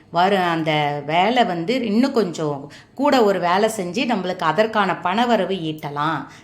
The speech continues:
ரெண்டாவது திடீர் பணவரவு உண்டாகும். நமக்கு வாராமல் இருந்த சொத்து பிரிஞ்சு வரும். என்ன வேணாலும் நடக்கலாம், மிராக்கிள். ஃபஸ்ட்டு பசுவுக்கு என்ன கொடுக்கலாம்? மொத மொத எனக்கு என்-, நம்மளுடைய அந்த இது என்னன்னு பார்த்தீங்கன்னா,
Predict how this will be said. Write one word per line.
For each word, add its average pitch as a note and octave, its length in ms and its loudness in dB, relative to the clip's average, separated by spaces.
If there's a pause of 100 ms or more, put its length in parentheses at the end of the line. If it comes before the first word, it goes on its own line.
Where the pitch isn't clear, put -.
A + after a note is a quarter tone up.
ரெண்டாவது A#3 580 0
திடீர் C4+ 440 2
பணவரவு F3 480 -2
உண்டாகும். D3+ 680 -2
நமக்கு G3 340 -2
வாராமல் A#3+ 760 2
இருந்த G#3 320 0
சொத்து G#3 520 -6
பிரிஞ்சு G3 360 -4
வரும். D3 340 -4
என்ன A#3+ 440 2
வேணாலும் C#4+ 360 0
நடக்கலாம், A#3 460 0
மிராக்கிள். F3+ 480 -2 (500)
ஃபஸ்ட்டு B3 400 2
பசுவுக்கு B3+ 600 2
என்ன A3 280 2
கொடுக்கலாம்? F#3 560 0
மொத G#3+ 180 6 (100)
மொத C4 200 6
எனக்கு G3+ 380 4
என்-, G3+ 260 0
நம்மளுடைய A#3 480 6
அந்த G3 260 2
இது F#3+ 240 -4
என்னன்னு G3+ 500 0
பார்த்தீங்கன்னா, F3 680 -2